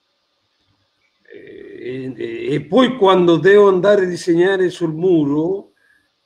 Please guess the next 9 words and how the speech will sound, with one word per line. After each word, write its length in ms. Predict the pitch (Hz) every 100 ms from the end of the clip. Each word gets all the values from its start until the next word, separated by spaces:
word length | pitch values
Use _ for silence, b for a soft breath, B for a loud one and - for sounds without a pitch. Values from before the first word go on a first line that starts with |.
| _ _ _ _
mm, 340 | 139 135 135 135
vado 340 | 202 220 180
con 120 | 170
un 220 | 185 190
proiettore, 920 | 170 190 202 196 - 214 214 220 240 214
lo 180 | 175
attacco 360 | 170 180 196 196
al 100 | 185
computer 880 | 185 185 170 180 180 220 226 233